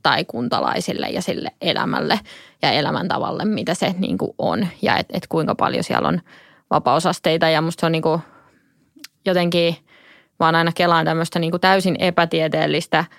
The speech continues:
asteikkoa osallisuudesta, että jos niinku me,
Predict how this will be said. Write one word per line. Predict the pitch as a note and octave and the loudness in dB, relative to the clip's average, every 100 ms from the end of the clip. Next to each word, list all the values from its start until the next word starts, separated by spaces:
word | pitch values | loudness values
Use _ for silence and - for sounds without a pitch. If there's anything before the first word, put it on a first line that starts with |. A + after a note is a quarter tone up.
| - _ _ - | -20 _ _ -2
asteikkoa | E3+ - D#3 - - D#3+ D3+ E2 F3+ F#3 - | -2 0 -2 0 0 2 2 0 -6 -6 -4
osallisuudesta, | F3+ E3+ E3 E3 D3+ D#3+ - D#3 | 2 2 2 0 0 0 -2 -2
että | - | -2
jos | E3+ - | -4 -4
niinku | D#3 D#3+ E3 E3+ - _ _ _ _ _ | -4 -2 -2 -4 -8 _ _ _ _ _
me, | - | -4